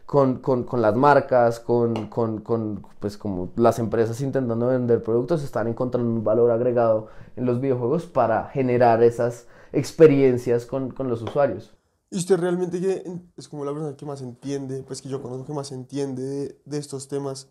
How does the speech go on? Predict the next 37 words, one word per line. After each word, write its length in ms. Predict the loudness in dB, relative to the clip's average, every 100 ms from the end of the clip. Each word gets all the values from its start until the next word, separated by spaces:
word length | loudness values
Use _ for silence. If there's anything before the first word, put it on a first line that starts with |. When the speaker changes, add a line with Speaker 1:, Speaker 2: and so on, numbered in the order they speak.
| _ _ _ _ _ _
Speaker 2:
cómo 200 | 2 2
es 80 |
bien 180 | 2 -2
el 80 | 0
tema 220 | -2 -2
de 40 | -2
los 260 | -4 -6 _
esports? 680 | -12 -10 -10 -10 -10 -16 -20
O 60 |
sea, 160 | -20 -18
como 420 | -14 -10 -8 -8
esa, 240 | -8 -8 -8
esa, 280 | -8 -8 -10
o 80 | -8
sea, 220 | -4 -2
digamos, 420 | -4 -6 -8 -14 _ _ _ -10
como 280 | 0 2 2
esa, 220 | 0 0 0 -4 -10
esa 160 | -4 0
vuelta, 400 | 2 2 0 -2
cómo 220 | -2 -2
se 120 | -4
formó, 640 | -2 -2 0 0 0 0
cómo 220 | -4 -6 -6
se 140 | -2
volvió, 400 | -2 -2 -6 -8
cómo 180 | -12 -10
se 60 |
volvió 240 | -8 -6 -8
más 180 | -10 -12
o 40 |
menos 140 | -14 -14
patrocinable, 1000 | _ -8 -6 -8 -6 -4 -2 -2 -2 -4
o 60 |
sea, 160 | -8 -10
como 340 | -16 -14 -14 -14 _ 6
Speaker 1:
Bueno, 320 | 8 8